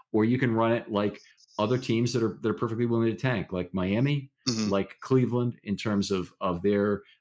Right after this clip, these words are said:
Speaker 1: uh, inability to, to, to maintain, you know, high quality level of play, but then also being willing to tank for high draft picks and try and convert that into something that, that they can then turn around. Um, I, I, because I like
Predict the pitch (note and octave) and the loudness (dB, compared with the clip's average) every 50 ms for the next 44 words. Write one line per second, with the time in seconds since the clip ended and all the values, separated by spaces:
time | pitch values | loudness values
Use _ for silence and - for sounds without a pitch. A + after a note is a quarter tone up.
0 | _ _ - G2 F#2 F2+ F2 F2 F2 F2 - - - B2 A#2+ C3 B2 A2+ A#2+ A2+ | _ _ -2 0 0 0 0 0 -2 -4 -6 -6 -2 0 2 2 4 4 4 4
1 | A2+ A2+ G#2+ G2+ G2 F#2+ F2+ - - - G2 F2 - - - G#2 G2+ - G#2 G#2 | 4 4 4 2 2 0 -2 -4 -6 -8 -8 -8 -8 -6 -6 -6 -6 -4 -4 -4
2 | F#2+ F#2 - G3 A#3 G#3 D3 A2 G2 - - _ _ - F2+ - - A#2 G#2 F2+ | -4 -2 0 0 2 2 2 2 0 -2 -8 _ _ -20 -20 -14 -8 -6 -6 -6
3 | - _ - - - A#2+ G#2+ G#2 G2+ - - G#2+ G2 F#2 F#2 G2 F#2 F2 E2+ F2+ | -8 _ -18 -12 -6 -4 -4 -4 -4 -2 -2 0 0 0 0 0 0 0 0 -2
4 | E2 - - G2+ G2+ G#2 A2+ A2+ G#2+ F#2 - A2 G#2+ G2+ F#2 - - F2 G#2+ A2+ | -4 -4 -2 -2 -2 -2 -2 -2 -2 -2 0 0 0 0 0 -2 -6 -4 -2 -2
5 | B2 - A#2 G#2+ F#2+ A2 A2 G#2 G2+ G2+ A2 B2+ B2+ A#2+ A2 G#2 F#2+ - B2+ A2 | -2 0 0 0 0 0 0 0 2 2 2 2 2 0 -2 -2 -4 -4 -4 -2
6 | G2+ G#2 G2 - - G2 F#2 F2+ G#2+ G2 F#2 E2 G#2 A2 A2 G#2+ - - G#2+ G#2 | -2 -4 -4 -6 -6 -6 -4 -2 -2 -4 -4 -2 -2 -2 -2 -2 -2 -2 -4 -4
7 | - - F2+ F2+ - - G#2 G2 F2+ E2+ - F#2 F2 F#2 F#2+ F2+ - G2 G2 F#2 | -4 -4 -8 -8 -6 -4 -2 -2 -2 -4 -6 -8 -8 -8 -8 -6 -4 -4 -2 -2
8 | F2+ F2 E2+ F2 - - G2 E2+ - F#2 F2 E2+ D#2+ - _ _ - E2+ E2 F#2 | -2 -4 -6 -6 -8 -8 -8 -8 -6 -4 -4 -4 -4 -6 _ _ -10 -8 -6 -4
9 | F2+ E2+ - E2 E2+ E2+ D#2+ D#2 - F2+ E2 D#2+ D#2+ F2 F2 D#2 D#2 E2 - - | -6 -6 -4 -6 -6 -6 -6 -6 -6 -6 -6 -4 -4 -4 -4 -4 -6 -8 -12 -18
10 | - - - - - - - - - G#2 G2 F#2 F2+ F2+ - - _ - - - | -20 -20 -18 -18 -20 -20 -14 -6 -2 0 0 2 0 -2 -4 -6 _ -16 -16 -12
11 | _ - C3+ - - - _ _ - - _ - D3 C3 C3+ - _ _ _ _ | _ -8 -8 -8 -8 -12 _ _ -20 -20 _ -10 -8 -8 -8 -10 _ _ _ _
12 | - D3 C#3 - - - _ - - - B2 A#2 B2+ C3+ C3+ - - - D#3+ D#3 | -2 -2 -2 -4 -10 -18 _ -20 -20 -18 -6 -2 -2 -2 -2 -2 0 2 4 4
13 | F3 F#3 D3 - - B2 B2 A#2 A2 G#2+ G#2+ A#2 B2+ C3+ C3+ - - | 4 4 2 0 0 0 0 2 2 2 4 4 4 2 0 -4 -10